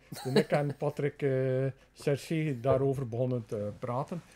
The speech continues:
Speaker 1: "Ah, we zouden toch zelf iets moeten hebben." En ja, zo is het idee ontstaan om, eh, om met een bar te beginnen. Er, er stond toen een bar leeg in de, op de Kiekenmarkt. Eh, daarvoor waren er twee metalcafé-, hardrockcafés geweest.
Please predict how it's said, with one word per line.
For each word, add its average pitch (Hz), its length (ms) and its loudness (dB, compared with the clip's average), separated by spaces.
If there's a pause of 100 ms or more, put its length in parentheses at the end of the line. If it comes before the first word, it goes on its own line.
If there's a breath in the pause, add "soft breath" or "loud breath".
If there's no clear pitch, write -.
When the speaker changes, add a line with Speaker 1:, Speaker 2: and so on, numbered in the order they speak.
(140 loud breath)
Speaker 1:
"Ah, 139 160 -4
we 127 60 -2
zouden 120 280 -4
toch - 140 -8
zelf 131 320 -4
iets 139 160 -10
moeten 147 300 -8
hebben." 139 320 -2
En 107 400 -6 (560 soft breath)
ja, 107 180 -6
zo 120 180 -6
is 123 100 -4
het - 100 -20
idee 117 480 -6
ontstaan 131 560 -4
om, 117 280 -8
eh, 104 240 -6 (1040 soft breath)
om 196 120 2
met 175 160 8
een 139 140 -2
bar 135 280 0
te - 100 -8
beginnen. 143 460 0
Er, 131 240 -2
er 135 80 -6
stond 147 280 -2
toen 135 160 -2
een 120 160 -2
bar 110 280 -2
leeg 123 420 -8
in 123 200 -6
de, 104 160 -8
op 107 120 -16
de 110 80 -14
Kiekenmarkt. 139 720 -8
Eh, - 960 -14
daarvoor 123 420 -2
waren 127 240 0
er 120 140 -8
twee 131 180 -4
metalcafé-, 127 640 -8 (100)
hardrockcafés 147 880 -8
geweest. 147 400 -8